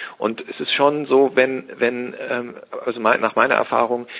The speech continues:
die Leute, die in der Lage sind, ihr Training genau zu erklären, das, was sie machen, das, was sie essen, das, was sie, was sie, was sie, was sie in ihrer Routine dafür tun, damit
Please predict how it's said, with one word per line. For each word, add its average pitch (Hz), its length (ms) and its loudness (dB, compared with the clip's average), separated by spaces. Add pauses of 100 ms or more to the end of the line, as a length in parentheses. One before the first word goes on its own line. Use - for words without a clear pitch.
(140)
die 143 140 2
Leute, 135 360 6
die - 120 -4
in 120 80 -8
der 107 80 6
Lage 120 400 4
sind, 131 240 -8
ihr 104 120 0
Training 127 440 0
genau 101 260 4
zu - 180 -4
erklären, - 480 -4
das, - 160 4
was - 160 2
sie 113 100 -2
machen, 107 380 -2
das, 107 180 2
was 110 180 0
sie 110 120 -6
essen, 101 320 -4
das, 104 180 -2
was 110 160 -2
sie, 107 320 -4
was 107 180 -6
sie, 113 260 -10
was - 160 -14
sie, 55 160 -10 (520)
was 110 100 0
sie 156 100 0
in 127 80 -2
ihrer 110 200 0
Routine 123 540 -2
dafür - 380 0
tun, 170 320 0
damit 127 240 2